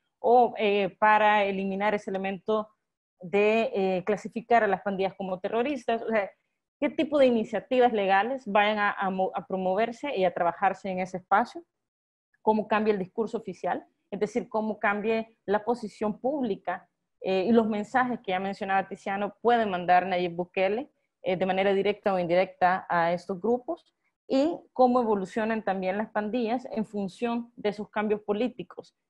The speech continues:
que haya, eh, tanto en la Asamblea Legislativa, en los gobiernos locales, como en el discurso oficial.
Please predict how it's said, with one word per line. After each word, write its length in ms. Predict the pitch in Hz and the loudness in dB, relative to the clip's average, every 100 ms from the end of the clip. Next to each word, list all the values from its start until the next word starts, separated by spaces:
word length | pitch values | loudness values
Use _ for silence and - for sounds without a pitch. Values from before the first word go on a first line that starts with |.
| _ | _
que 120 | 190 | 2
haya, 480 | 180 175 196 226 233 _ _ _ - | 6 6 4 0 -4 _ _ _ -4
eh, 580 | 196 190 185 180 180 - | 0 2 4 2 0 0
tanto 220 | 226 226 | 0 0
en 60 | 202 | -2
la 40 | |
Asamblea 320 | 175 175 190 | -2 0 2
Legislativa, 840 | 190 202 208 208 269 262 220 214 196 | 2 0 -4 -4 -2 0 2 2 0
en 100 | 190 | 0
los 140 | 175 | 0
gobiernos 340 | 165 180 202 208 | 0 0 0 -4
locales, 480 | 196 - 214 226 233 | -4 2 2 2 -4
como 260 | 214 220 | -4 -4
en 60 | 208 | -4
el 120 | 196 | -4
discurso 400 | 170 - 175 - | -6 -10 -12 -10
oficial. 480 | 160 170 - 185 | -12 -8 0 0